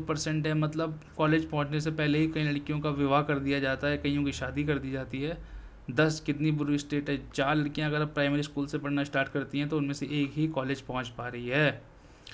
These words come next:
दस, फ़ोर हंड्रेड ट्वेंटी थ्री मिलियन, हमारा तो आपको पता ही है,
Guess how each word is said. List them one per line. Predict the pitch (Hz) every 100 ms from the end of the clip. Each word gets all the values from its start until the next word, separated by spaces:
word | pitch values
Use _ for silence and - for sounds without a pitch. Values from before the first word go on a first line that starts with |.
| - - - - - - - -
दस, | 127 202 - - - - -
फ़ोर | 151
हंड्रेड | 156 165 165 -
ट्वेंटी | 143 143
थ्री | 147 151 165
मिलियन, | 156 151 156 151 - - - - - - -
हमारा | 135 131 131
तो | 131 123 -
आपको | 127 123
पता | 123 139
ही | 151
है, | 156